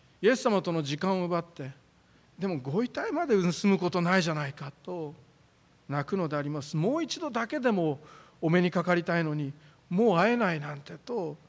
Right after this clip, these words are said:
彼女は肩を震わせて、しくしくと泣き始める。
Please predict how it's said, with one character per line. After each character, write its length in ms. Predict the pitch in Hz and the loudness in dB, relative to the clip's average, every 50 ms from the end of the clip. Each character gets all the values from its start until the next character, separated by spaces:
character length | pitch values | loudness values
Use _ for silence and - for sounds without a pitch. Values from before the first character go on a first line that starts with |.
| _ _ _ | _ _ _
彼 220 | - - 170 165 151 | -6 -2 0 0 0
女 120 | 135 139 | 0 -4
は 80 | 131 131 | -6 -6
肩 360 | - - - 185 - 156 147 | -6 -8 -8 -6 -4 -4 -4
を 100 | 151 143 | -4 -4
震 200 | - 151 143 147 | -4 -2 0 2
わ 100 | 156 147 | 2 0
せ 160 | 147 - 143 | 0 -2 -6
て、 320 | 139 - 170 160 143 135 143 - - - _ _ _ _ _ _ | -4 -4 -2 -2 -2 -4 -8 -12 -20 -20 _ _ _ _ _ _
し 180 | - - - - | -8 -8 -6 -4
く 120 | - - | -4 -4
し 120 | 143 - - | -4 -4 -6
く 120 | - - | -10 -12
と 300 | - 175 165 139 123 127 - _ _ _ _ _ _ _ _ _ _ _ _ _ _ _ _ _ _ _ _ _ - | -10 -8 -8 -8 -8 -10 -16 _ _ _ _ _ _ _ _ _ _ _ _ _ _ _ _ _ _ _ _ _ -8
泣 200 | 135 - 151 147 | -6 -6 -6 -6
き 40 | - | -6
始 220 | - 156 156 165 | -6 -8 -6 -6
め 80 | 180 175 | -6 -8
る。 100 | 170 156 | -8 -10